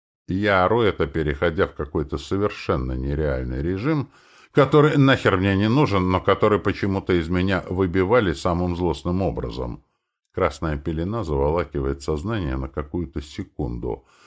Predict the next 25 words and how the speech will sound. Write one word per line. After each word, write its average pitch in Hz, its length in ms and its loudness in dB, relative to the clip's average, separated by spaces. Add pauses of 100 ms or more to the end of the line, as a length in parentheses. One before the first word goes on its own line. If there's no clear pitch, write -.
(140)
максимум 131 580 4
на 120 140 2
две, 85 400 0 (400)
успевая 95 560 4
заметить 92 520 0
небольшую 85 560 0
комнату 147 480 0
подземного 113 760 2
бункера 95 540 2
с - 120 -8
металлической 90 800 0
дверью, 82 640 0 (600)
три 127 200 0
изломанные 87 640 0
фигуры 82 420 0
у 71 120 0
стола 73 560 0 (260)
и 143 100 4
четвертая, 151 640 6
у 139 80 6
которой 131 400 6
страшное 123 640 2
месиво 117 440 4
вместо 101 360 0
головы. 98 560 6